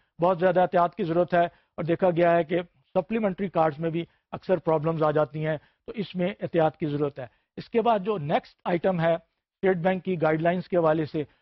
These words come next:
وہ یہ ہے کہ بینکوں نے جو انفارمیشن دینی ہے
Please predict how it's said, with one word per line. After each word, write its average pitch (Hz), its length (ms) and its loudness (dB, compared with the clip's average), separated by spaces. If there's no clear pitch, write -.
وہ 208 160 0
یہ 247 180 0
ہے 196 140 4
کہ 202 120 -2
بینکوں 220 460 -2
نے 208 240 -2
جو 156 160 -10
انفارمیشن 180 680 -2
دینی 170 300 0
ہے 131 100 -8